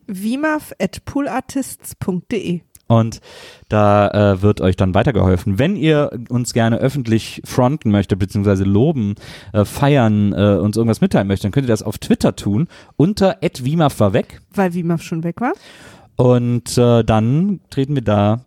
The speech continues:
Speaker 2: so mit euch in Kontakt. Gerne weiterempfehlen, gerne, äh, auf iTunes irgendwie eine Bewertung hinterlassen. Äh,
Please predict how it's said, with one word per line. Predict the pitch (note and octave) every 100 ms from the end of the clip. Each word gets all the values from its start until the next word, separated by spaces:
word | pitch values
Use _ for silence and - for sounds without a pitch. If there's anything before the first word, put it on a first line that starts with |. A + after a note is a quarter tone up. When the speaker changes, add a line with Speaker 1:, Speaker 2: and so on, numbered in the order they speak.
| -
Speaker 2:
so | A2 G#2 A2 A#2 _ B2
mit | A#2
euch | G#2 G#2 - -
in | G2+ G2+ G2 _
Kontakt. | - C3 F2+ - - _ - - - - - _
Gerne | C3+ F3 G#3+
weiterempfehlen, | C3 D#3 F#3 D#3 - F3 F3 E3+
gerne, | C#3 D3+ F3 D#3 D3+ - B2+ C3 B2+
äh, |
auf | B2 A#2 -
iTunes | B2 - - C#3 C3+ -
irgendwie | - B2
eine | A#2+
Bewertung | A2+ C3+ D3+
hinterlassen. | C3 B2 A#2+ A#2 B2+ A#2+ A#2+
Äh, | E2 A2+ A2